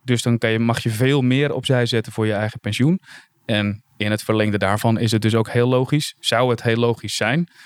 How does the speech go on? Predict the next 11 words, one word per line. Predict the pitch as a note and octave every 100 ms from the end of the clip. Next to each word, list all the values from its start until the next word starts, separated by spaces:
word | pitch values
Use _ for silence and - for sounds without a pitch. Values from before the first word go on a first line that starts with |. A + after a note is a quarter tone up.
| - _ _
als | - B2+
je | - C#3 - _
uitkeringsmaximum | D3+ D3 - C3+ A#2 G#2+ A#2+ G#2 - G#2 G2+ G2 G2
dus | A2 G#2
ook, | G#2+ G2 -
eh, | G2+ F#2 F2 - F#2+ F2+ E2 E2+
eh, | F2+ -
wat | - A2+ G#2 G2+
wordt, | F#2+ - -
eh, | F#2
opgerekt. | - - G#2+ C#3 -